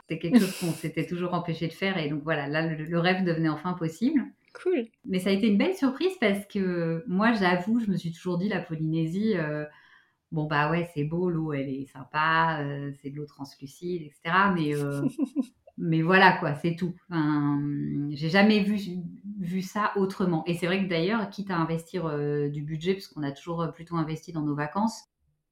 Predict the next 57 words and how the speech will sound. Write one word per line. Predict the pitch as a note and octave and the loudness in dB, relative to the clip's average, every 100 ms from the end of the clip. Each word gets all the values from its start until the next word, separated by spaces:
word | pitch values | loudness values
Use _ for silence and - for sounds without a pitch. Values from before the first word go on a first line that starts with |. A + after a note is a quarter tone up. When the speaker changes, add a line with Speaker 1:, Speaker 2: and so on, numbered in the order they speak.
| _ _ | _ _
Speaker 1:
euh, | F3+ E3+ D#3+ | -4 -2 -2
il | D#3 | 0
y | |
avait | C#3+ D3+ | 2 2
d'autres | F#3 | 2
destinations | F#3 E3+ E3+ D#3+ G#3 | 0 0 -2 -2 -2
qui | G3 | -2
me | D#3+ | -4
faisaient | E3 D3+ | -4 -6
bien | D3+ E3+ | -2 -2
plus | - F#3+ - | -4 -10 -6
rêver | F3+ E3+ A#3 B3 | -6 0 2 2
parce | F3 | -2
que | - | -6
je | E3+ E3 | -6 -2
me | |
disais, « | D#3 D3+ F3 G3+ F#3+ | -4 -2 0 0 0
Bah, | D3+ D3 C#3+ | 0 -2 -2
euh, | C#3+ | -2
oui, | E3+ G#3 | -2 -2
je | E3 | -2
verrais | D#3+ D3+ | -4 -2
aussi | D3+ - E3+ | -4 -6 -8
des | D3 | -8
choses | - C#3+ | -8 -8
belles, | D#3 G3 G3 | -2 0 0
mais | E3 | 0
aussi, | D3 C#3+ E3+ E3+ | -4 -8 -8 -4
euh, | D3 D3 D3 - - _ - | -2 -2 -6 -14 -20 _ -4
il | D#3+ | 2
y | |
a | |
une | E3 | 2
cuisine | D#3+ F3 D3+ | 0 -6 -4
particulière, | D3 C#3+ - _ C#3 D#3 F3+ F#3 F3 | -6 -8 -10 _ -4 -2 0 0 -2
il | |
y | D#3 | -2
a | C#3+ C#3+ C#3+ C#3+ | 0 0 -2 -2
des | C#3 C3+ | -2 -2
gens, | D#3 E3 E3+ F3 | -2 0 0 -2
il | F3 | -4
y | D3+ | -4
a | C#3+ | -4
une | D3 C#3+ C#3+ | -4 -4 -6
culture. » | C#3+ C#3+ - F3 F3 F3+ E3 - _ _ _ _ | -6 -12 -10 -6 -4 -4 -8 -12 _ _ _ _
Ce | - - | -18 4
que | A3 | 4
je | F#3+ | 6
voyais | F3+ E3+ | 4 4
pas | G3 | 2
du | G#3+ G#3 | 0 0
tout | A#3 | -2
sur | - | 0
la, | F3+ E3 D#3 D#3 D#3 D#3 - | 0 0 0 -2 -4 -6 -8
la | F3 | -6
Polynésie | E3 D#3+ E3 E3 D#3+ | -4 0 4 4 2
française. | - E3 D3+ C#3 - | -4 -6 -4 -8 -10